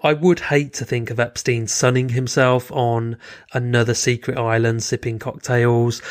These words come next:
laughing to himself that he's got away with everything yet again, but there is a part of me certainly that thinks that may well be the case. The fourth and final scenario,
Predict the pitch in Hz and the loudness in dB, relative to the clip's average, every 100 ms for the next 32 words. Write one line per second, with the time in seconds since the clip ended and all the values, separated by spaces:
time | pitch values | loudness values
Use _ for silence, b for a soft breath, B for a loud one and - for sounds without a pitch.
0 | B - 127 123 127 135 131 127 123 113 | B -2 2 2 2 -2 -2 0 -2 0
1 | 123 117 139 131 - 127 117 113 113 113 | 0 0 -4 -6 -6 -4 -2 0 0 -2
2 | 107 113 123 120 120 117 - 131 127 117 | -4 -4 -6 -4 -4 -4 -2 -2 2 2
3 | 113 110 139 139 - B B B - 135 | 0 0 2 2 0 B B B 0 2
4 | 139 143 - 131 - 135 131 117 120 - | 4 2 0 -4 2 4 4 0 -4 0
5 | 131 131 127 113 117 - 127 120 - - | 2 2 -2 -4 -6 -2 0 0 -6 -4
6 | 120 120 123 117 117 113 117 110 120 131 | -4 -4 -2 0 2 0 0 -4 0 2
7 | 127 110 - - - _ _ _ _ _ | 2 0 -6 -8 -12 _ _ _ _ _
8 | _ _ _ _ _ _ - 151 - 175 | _ _ _ _ _ _ -2 -2 2 4
9 | 180 185 - 151 143 143 131 - - - | 4 2 0 0 2 0 -6 -10 -10 -2
10 | 139 131 131 131 131 131 - - - 131 | 2 2 2 2 0 -2 -6 -6 -2 0
11 | 123 117 117 117 117 113 | 0 2 2 2 2 0